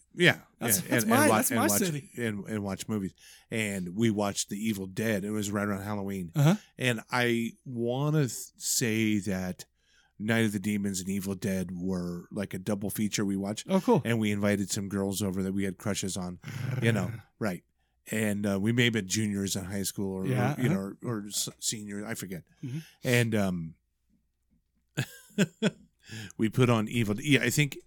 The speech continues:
Speaker 1: Evil Dead may have been my ch-, eh, choice. I don't remember.
Speaker 2: Uh-huh.
Speaker 1: Um,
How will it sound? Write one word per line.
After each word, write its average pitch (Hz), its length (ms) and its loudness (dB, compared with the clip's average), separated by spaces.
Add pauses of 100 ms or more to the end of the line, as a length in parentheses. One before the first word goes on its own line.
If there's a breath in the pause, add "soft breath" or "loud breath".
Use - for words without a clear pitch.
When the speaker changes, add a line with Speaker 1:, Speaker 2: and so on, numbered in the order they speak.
(560)
Speaker 1:
Evil 120 320 4
Dead 110 300 2
may 107 240 -2
have 107 120 0
been 98 180 -2
my 98 160 -4
ch-, - 180 -10
eh, 123 80 -4 (160)
choice. 104 380 -2
I 104 60 -2
don't 98 120 -4
remember. 95 400 -6
Speaker 2:
Uh-huh. 135 180 -2 (280 loud breath)
Speaker 1:
Um, 104 640 0